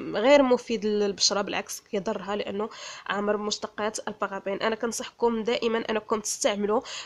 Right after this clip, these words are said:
آه، ماسكات اللي هي كتكون طبيعيه، والله القسم البنات الا كتعطي نتيجه اللي هي رائعه، سواء هذيك اللحظه ولا حتى على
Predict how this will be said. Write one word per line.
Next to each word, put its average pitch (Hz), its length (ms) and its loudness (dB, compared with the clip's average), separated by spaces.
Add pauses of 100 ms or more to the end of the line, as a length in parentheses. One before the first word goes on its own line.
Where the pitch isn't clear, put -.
(120)
آه، 214 120 4
ماسكات 233 560 2
اللي 220 140 4
هي 220 240 2
كتكون 226 480 0
طبيعيه، 214 560 2
والله 220 240 2
القسم 240 480 0
البنات 226 380 2
الا 220 100 2
كتعطي 220 400 -2
نتيجه 220 380 2
اللي 220 300 0
هي 226 160 4
رائعه، 220 520 2 (280)
سواء 285 440 4
هذيك 262 460 2
اللحظه 233 460 0
ولا 233 240 2
حتى - 320 -6
على 220 480 -2